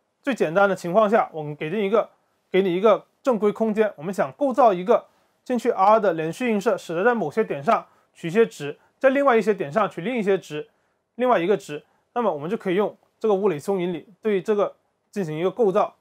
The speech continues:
得到一个这样的连续映射。那么另外一方面，乌雷松原理在很多大定理的证明里面也需要用到这个乌雷松原理。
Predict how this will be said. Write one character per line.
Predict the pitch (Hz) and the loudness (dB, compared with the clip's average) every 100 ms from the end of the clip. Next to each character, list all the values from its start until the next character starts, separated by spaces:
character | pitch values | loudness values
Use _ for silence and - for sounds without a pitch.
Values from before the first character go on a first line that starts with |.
| _ | _
得 | - | -4
到 | 160 202 | 0 0
一 | 165 | 2
个 | 180 | 0
这 | 202 | 0
样 | 175 | -2
的 | 143 | -4
连 | 139 | -10
续 | 147 214 170 | -8 -8 -6
映 | 185 | -8
射。 | 151 165 - _ _ _ _ _ _ _ - | -8 -10 -12 _ _ _ _ _ _ _ -4
那 | |
么 | 277 | 0
另 | 302 | 4
外 | 294 | 4
一 | 247 | 4
方 | 247 | 4
面， | 277 202 - | 4 0 -2
乌 | 233 | 0
雷 | 214 220 | 2 2
松 | 285 226 | 0 0
原 | 226 | -2
理 | 160 - _ - | -4 -10 _ 0
在 | 294 | 2
很 | 226 160 | 2 -2
多 | 175 214 | -2 0
大 | 294 254 | 4 4
定 | 285 247 | 2 -2
理 | 151 | -2
的 | 170 | -2
证 | 277 226 | 0 0
明 | 180 | -2
里 | 147 | -2
面 | 202 156 _ _ _ | -4 -4 _ _ _
也 | 135 | -10
需 | 131 220 | -6 2
要 | 226 | 2
用 | 254 214 | 4 4
到 | 208 | 2
这 | 196 | 2
个 | |
乌 | 180 170 | 0 -2
雷 | 156 | -4
松 | 175 | -6
原 | 156 156 | -6 -8
理。 | 123 | -12